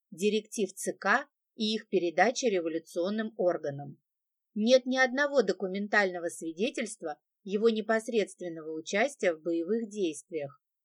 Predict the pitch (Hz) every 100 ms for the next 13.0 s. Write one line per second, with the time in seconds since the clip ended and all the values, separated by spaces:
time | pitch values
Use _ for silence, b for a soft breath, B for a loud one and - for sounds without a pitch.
0 | _ 175 180 202 208 208 233 285 - 214
1 | 196 196 196 185 202 185 165 165 151 -
2 | 190 247 180 - _ _ - 180 240 208
3 | 156 156 - - - 185 226 226 180 160
4 | 151 175 156 151 165 233 196 160 147 165
5 | 226 190 147 _ _ _ - - 214 190
6 | 175 - 180 180 170 - 180 220 277 -
7 | 180 170 160 - 196 175 160 175 160 190
8 | 196 269 220 - _ _ _ 170 165 -
9 | 208 254 - 175 - 165 165 170 165 -
10 | 190 208 196 202 202 185 143 135 - _
11 | _ _ _ _ _ _ 180 190 294 277
12 | 233 226 - 240 220 254 349 359 185 -